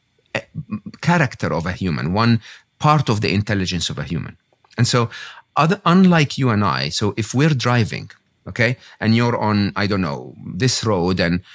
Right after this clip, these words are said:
you realize that there is something around the corner and you avoid an accident,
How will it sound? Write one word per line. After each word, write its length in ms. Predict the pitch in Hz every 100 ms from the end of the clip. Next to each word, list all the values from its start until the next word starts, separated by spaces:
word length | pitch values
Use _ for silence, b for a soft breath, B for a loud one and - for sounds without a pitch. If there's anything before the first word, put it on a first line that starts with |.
| B
you 160 | 110 113
realize 520 | 131 156 113 110 110
that 180 | 107 98
there 100 | 104
is 100 | 101
something 400 | - 123 120 104
around 300 | 90 98 95
the 80 | 90
corner 400 | - 98 98 90
and 160 | 98 98
you 160 | 98
avoid 420 | 98 95 98 117 110
an 140 | 98
accident, 680 | 135 - - 82 92 160